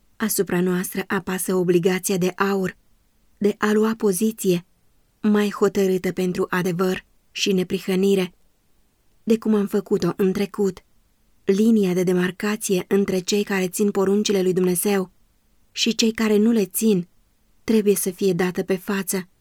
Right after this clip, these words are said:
cu o claritate, fără de greș. Noi trebuie să-L onorăm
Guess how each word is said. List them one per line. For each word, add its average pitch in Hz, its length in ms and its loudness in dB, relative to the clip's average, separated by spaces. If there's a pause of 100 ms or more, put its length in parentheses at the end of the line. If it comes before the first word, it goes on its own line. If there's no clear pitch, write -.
(720)
cu - 120 -2
o 220 100 6
claritate, 208 840 -2 (440)
fără 240 300 -2
de 190 120 2
greș. 190 480 0 (1120)
Noi 202 240 2
trebuie 196 360 2
să-L 190 300 -4
onorăm 202 600 0